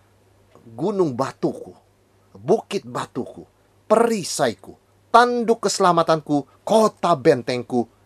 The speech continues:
Allahku." Ketika seseorang jauh dari Tuhan, dia tidak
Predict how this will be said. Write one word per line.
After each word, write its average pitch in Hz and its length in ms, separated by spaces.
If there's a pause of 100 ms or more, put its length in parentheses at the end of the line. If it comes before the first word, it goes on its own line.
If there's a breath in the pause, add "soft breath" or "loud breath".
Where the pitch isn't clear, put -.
(100)
Allahku." 143 760 (2000 soft breath)
Ketika 226 640 (160)
seseorang 170 720
jauh 135 240
dari 120 240
Tuhan, - 400 (1120)
dia 190 480
tidak 147 400